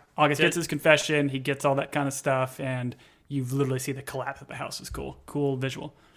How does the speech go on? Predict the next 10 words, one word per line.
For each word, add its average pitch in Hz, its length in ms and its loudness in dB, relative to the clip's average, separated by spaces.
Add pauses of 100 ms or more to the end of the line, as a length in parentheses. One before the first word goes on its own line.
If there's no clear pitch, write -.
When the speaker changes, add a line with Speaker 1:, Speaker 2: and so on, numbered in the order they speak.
(120)
Speaker 2:
Does 127 220 0
the 117 120 0
rubble 113 480 0
of 104 160 -2
the 107 100 -2
house 107 360 -4
spell 101 520 -4
out 95 320 -4
Usher? 120 540 -6
Speaker 1:
<laughs> - 60 -20